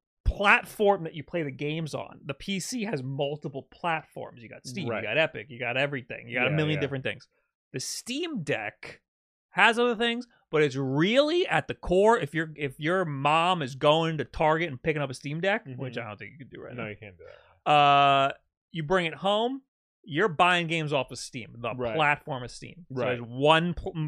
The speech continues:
Speaker 1: unified platform, and it's Steam.
Speaker 2: Mm-hmm.
Speaker 1: I'm calling that a console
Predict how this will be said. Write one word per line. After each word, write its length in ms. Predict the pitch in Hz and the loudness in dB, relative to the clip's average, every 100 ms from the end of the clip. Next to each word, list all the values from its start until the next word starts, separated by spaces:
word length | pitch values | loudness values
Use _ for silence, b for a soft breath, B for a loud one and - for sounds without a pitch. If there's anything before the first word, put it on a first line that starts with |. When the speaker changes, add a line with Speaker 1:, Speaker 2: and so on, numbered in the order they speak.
| 151 | -4
Speaker 1:
unified 800 | 139 165 170 160 165 139 131 - | 0 2 2 2 2 2 2 0
platform, 720 | - 160 147 - - 143 120 | 0 2 -2 -4 -4 -2 -2
and 100 | 113 | -8
it's 220 | 107 - | -12 -14
Steam. 480 | - - 151 107 147 | -16 -12 -12 -14 -12
Speaker 2:
Mm-hmm. 380 | 135 120 113 101 107 - | -10 -10 -12 -14 -18 -4
Speaker 1:
I'm 240 | 147 160 165 | 0 2 0
calling 360 | - 156 147 | 2 2 2
that 120 | 135 | -2
a 60 | 117 | -6
console 520 | - 117 113 - 156 | -8 -12 -12 -16 -20